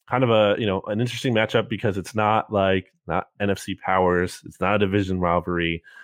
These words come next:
but I feel like it's two kind of similar-ish tier teams. I mean, you have a top defense with Washington versus an explosive offense. I had to get Kyle Pitts on this schedule. I, I,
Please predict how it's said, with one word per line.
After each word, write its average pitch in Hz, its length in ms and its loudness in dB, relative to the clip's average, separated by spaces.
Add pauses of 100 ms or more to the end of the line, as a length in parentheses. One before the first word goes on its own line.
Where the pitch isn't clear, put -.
(120)
but 139 240 4 (100)
I 135 80 0
feel 143 120 4
like 139 120 6
it's - 220 -2
two 156 300 4
kind 135 200 0
of 120 100 0 (600)
similar-ish - 760 0 (180)
tier 135 500 -2
teams. 131 480 -2 (200)
I - 100 -2
mean, 131 80 6
you 135 80 8
have 113 80 -2
a - 40 -14
top 131 260 2
defense 113 480 0
with 104 100 -2
Washington 95 600 2 (280)
versus 104 500 0
an 107 100 -4
explosive 113 520 0
offense. 98 560 2 (240)
I 98 80 2
had 170 120 2
to 151 40 -2
get 123 240 0
Kyle 110 240 2
Pitts - 280 -4
on 82 80 -2
this 80 120 -6
schedule. 71 520 -4
I, 92 120 0
I, 107 100 2